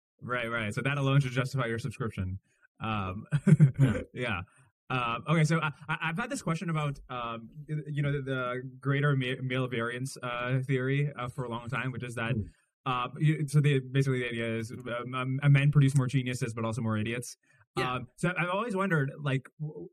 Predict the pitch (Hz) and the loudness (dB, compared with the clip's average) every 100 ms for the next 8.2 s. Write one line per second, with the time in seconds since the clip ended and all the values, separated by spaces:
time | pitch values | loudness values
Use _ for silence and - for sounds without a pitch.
0 | 143 135 127 127 131 131 135 180 185 151 | -4 -2 -2 -6 -10 -4 -2 0 0 2
1 | 147 127 110 127 135 143 156 165 147 156 | 4 2 2 2 2 6 4 4 2 6
2 | 151 139 156 139 170 170 - 147 160 165 | 6 6 4 6 4 2 0 2 4 2
3 | 165 - _ - 160 180 208 - 170 147 | 2 -2 _ 4 6 6 2 2 6 6
4 | 143 147 131 120 117 123 127 123 131 123 | 8 6 6 0 -2 -2 -4 -2 -2 0
5 | 147 143 139 139 143 143 147 135 127 120 | 0 4 6 6 8 8 8 4 4 -2
6 | 120 113 131 113 104 107 107 _ 120 110 | 0 -2 0 0 2 0 -2 _ -2 0
7 | 107 104 104 110 - 127 123 117 135 135 | 0 0 0 -4 -4 -2 -2 0 4 4
8 | 127 | 2